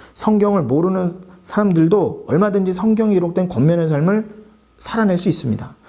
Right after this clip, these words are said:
그러니 중요한 것은 성경의 문자적 해석과 행위가 아니라는 것입니다. 선한 행위조차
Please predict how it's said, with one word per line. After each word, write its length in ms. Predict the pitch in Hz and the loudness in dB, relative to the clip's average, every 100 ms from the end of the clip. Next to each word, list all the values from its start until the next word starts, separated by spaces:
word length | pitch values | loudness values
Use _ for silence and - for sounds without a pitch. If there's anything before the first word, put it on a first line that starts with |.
| - | -8
그러니 280 | - 180 196 | -2 0 0
중요한 340 | 175 175 190 175 | 0 0 2 0
것은 360 | 160 214 151 | 0 0 -2
성경의 400 | - 196 196 196 | -2 0 0 0
문자적 440 | 131 151 180 180 180 | 0 0 0 0 -2
해석과 380 | 180 180 156 | -6 -2 -2
행위가 680 | 147 202 202 196 190 185 - | -2 0 0 0 -2 -6 -12
아니라는 500 | - - 180 180 175 | -6 0 2 2 0
것입니다. 420 | 175 - 107 101 - _ - - - | -2 -4 -6 -8 -18 _ -20 -20 -10
선한 340 | - 214 214 | -2 0 2
행위조차 680 | 196 214 202 185 214 185 | 2 2 2 -2 -2 -4